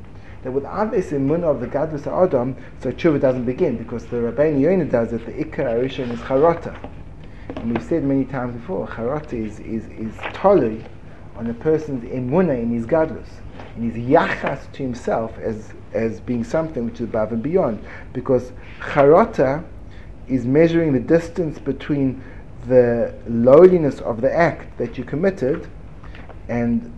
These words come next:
the loftiness of your character. If you are low and the act was low, so that's, that's matzah minas minoi. There's nothing to be mischaret. Adarabah, that's what you should be doing. But the charata comes from the fact that you shouldn't be doing. Why shouldn't you be doing it?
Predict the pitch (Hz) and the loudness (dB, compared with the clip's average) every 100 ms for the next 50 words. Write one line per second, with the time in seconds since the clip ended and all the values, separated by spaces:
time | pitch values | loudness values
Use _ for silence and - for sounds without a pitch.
0 | 110 120 139 147 - 160 139 131 113 117 | -4 6 6 6 2 -6 -4 -4 -2 -4
1 | 113 165 135 123 - 85 - - - - | -4 -2 -2 -2 -6 -12 -14 -16 -16 -16
2 | - - - 107 120 196 170 135 123 117 | -16 -12 -8 -4 8 12 12 12 10 8
3 | 110 117 165 - 165 110 107 113 120 117 | 2 0 -2 -2 -4 -2 -2 -4 -4 -4
4 | 117 117 - - - 113 110 113 120 135 | -4 -6 -14 -16 -6 -6 -4 -2 0 0
5 | - 123 131 120 127 175 151 104 98 120 | -2 0 0 0 0 2 2 0 -4 -4
6 | 131 120 123 120 113 107 - 185 110 - | -6 -6 -6 -2 -2 -4 -4 -2 -2 -4
7 | 127 180 147 104 92 85 101 107 - 117 | -2 2 2 0 -6 -10 -10 -10 -10 -2
8 | 220 220 170 110 95 - - - - - | 0 0 -2 -2 -6 -8 -14 -16 -16 -8
9 | - 127 - - 123 113 139 139 190 214 | -6 -6 -8 -6 -4 0 4 4 4 0
10 | - 165 143 131 117 139 139 120 117 - | -2 -4 -4 -6 -4 -4 -2 -4 -6 -6
11 | 117 - 190 247 180 117 113 98 131 135 | -6 -2 -2 -2 -2 -4 -4 -4 -4 -4
12 | 120 104 98 92 90 110 | -8 -8 -10 -12 -12 -12